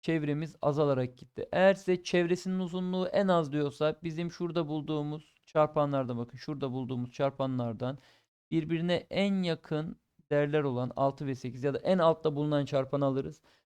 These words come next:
Eğer en fazlasını istiyorsa bakın arasındaki mesafe en, yani farkı en büyük olan bir ve kırk sekiz çarpanını alırız. Bu şekilde daha pratik yoldan çözebiliriz.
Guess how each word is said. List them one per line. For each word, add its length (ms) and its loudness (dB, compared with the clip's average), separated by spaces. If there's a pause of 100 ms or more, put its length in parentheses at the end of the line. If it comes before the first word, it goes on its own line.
(120)
Eğer 280 4
en 220 2
fazlasını 480 2
istiyorsa 720 -4
bakın 500 -6 (1120)
arasındaki 520 -4
mesafe 720 -2 (400)
en, 180 2
yani 240 0
farkı 360 0
en 440 0
büyük 260 -4
olan 440 -2
bir 180 -4
ve 120 -8
kırk 140 -20
sekiz 300 -14
çarpanını 540 -4
alırız. 480 -4
Bu 80 -6
şekilde 420 -4
daha 220 0
pratik 460 -8
yoldan 380 -4
çözebiliriz. 720 -8